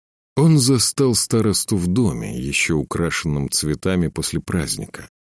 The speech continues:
И Мейер уже не спал, деловито чинил мотыгу и поднял голову, завидев гостя. Хмурая тревога проступила в чертах лица и вскинутых бровях.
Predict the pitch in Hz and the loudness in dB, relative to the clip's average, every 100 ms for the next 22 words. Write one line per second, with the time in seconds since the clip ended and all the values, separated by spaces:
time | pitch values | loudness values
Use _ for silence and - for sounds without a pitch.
0 | _ _ _ _ - 85 80 90 147 147 | _ _ _ _ -6 -2 2 2 2 4
1 | 127 113 131 113 107 - 139 90 64 - | 4 2 2 2 0 -2 -4 -2 -4 -8
2 | 69 82 90 92 - 82 85 85 82 80 | -2 2 2 2 0 -2 0 2 2 0
3 | 90 - 143 113 113 _ - 98 123 101 | -2 -2 0 2 0 _ -4 -2 0 0
4 | 80 98 80 65 82 120 110 101 92 _ | 2 2 2 0 2 4 4 2 -2 _
5 | 98 87 98 78 64 64 67 78 - - | -2 2 2 2 -2 -4 -4 -4 -2 -6
6 | - - _ _ _ _ _ _ _ - | -8 -12 _ _ _ _ _ _ _ -10
7 | - 80 80 85 82 82 82 85 82 82 | -2 0 2 2 0 0 0 2 0 -2
8 | - - 85 - 82 73 - 78 - 78 | -2 -4 -4 0 0 0 -2 -4 -4 -6
9 | - 73 - - 98 87 - - 92 80 | -2 -2 -2 -2 0 0 -2 -2 -2 -2
10 | - 78 69 85 80 73 - - | -2 -4 -2 0 0 -2 -6 -14